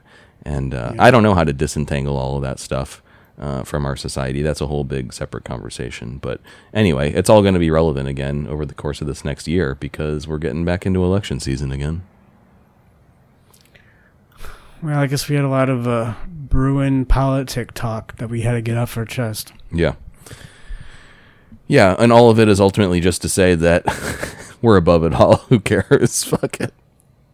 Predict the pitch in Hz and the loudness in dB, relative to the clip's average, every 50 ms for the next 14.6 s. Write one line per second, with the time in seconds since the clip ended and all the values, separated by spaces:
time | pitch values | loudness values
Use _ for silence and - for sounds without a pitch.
0 | _ - - - - 392 415 - _ _ _ - 143 143 160 165 156 160 160 156 | _ -20 -6 -2 0 0 0 -2 _ _ _ -4 0 2 2 2 4 4 6 6
1 | 160 156 156 151 156 - 160 151 147 147 143 139 131 143 143 - - 143 139 135 | 8 8 8 6 4 4 2 4 4 4 4 4 4 2 2 2 2 2 2 2
2 | 127 135 135 135 135 123 131 120 - - 151 131 117 117 104 139 147 143 160 147 | 4 4 4 4 6 4 2 2 2 2 4 4 4 2 2 2 4 6 6 6
3 | 131 139 127 127 117 120 110 107 113 110 101 107 98 82 82 - - - - - | 6 6 4 4 2 0 0 0 -2 -2 -2 -4 -6 -6 -8 -10 -16 -20 -20 -20
4 | - - - 87 90 98 95 101 123 - - 165 147 - - 147 - - - 151 | -14 -8 -6 -4 0 2 4 4 2 2 0 -2 -2 2 2 2 2 2 2 2
5 | 151 147 147 135 - - - - 156 165 160 139 120 110 113 117 113 113 117 120 | 4 6 6 4 4 2 6 8 10 10 10 8 6 4 2 -2 -2 -2 0 0
6 | 117 123 131 127 - 127 135 131 123 117 110 107 101 123 127 131 135 123 104 - | 2 2 2 2 2 2 4 4 4 4 2 -2 -2 0 2 2 2 2 0 -4
7 | - - - - - - - 120 120 120 120 120 120 117 113 110 113 110 104 110 | -6 -6 -6 -8 -8 -8 -8 -8 -6 -4 -2 -2 -2 -2 -2 -2 -2 -2 -2 -2
8 | 101 92 90 92 87 - - - - - - - - - - 87 87 85 - _ | -2 -4 -6 -10 -14 -16 -18 -16 -16 -16 -16 -16 -14 -8 -4 -2 -2 -2 -2 _
9 | _ - _ _ _ _ _ _ _ - - - - - _ _ _ _ _ - | _ -20 _ _ _ _ _ _ _ -20 -20 -20 -20 -20 _ _ _ _ _ -4
10 | 98 95 92 - _ _ - 85 85 92 92 92 90 85 - 98 92 92 90 82 | -2 -2 -2 -2 _ _ -4 0 2 2 4 4 2 2 2 2 2 2 2 0
11 | - 85 73 92 90 82 82 - - 87 80 85 82 82 78 78 76 78 76 69 | 0 -2 0 0 0 0 -2 -2 -2 -2 0 2 2 2 2 2 0 -2 -2 -2
12 | 73 73 73 73 76 73 73 73 - _ _ _ - 80 76 76 80 80 78 69 | -2 -2 -2 -2 -2 -2 -4 -6 -10 _ _ _ -6 -4 -2 -2 0 0 0 -2
13 | - - 71 71 69 - - 71 67 - 64 64 60 60 60 57 50 50 - - | -2 -2 -2 -2 -2 -4 -6 -8 -8 -8 -10 -10 -10 -10 -12 -12 -14 -14 -16 -18
14 | _ _ - - 69 65 62 - - - - | _ _ -12 -10 -8 -8 -6 -8 -8 -10 -12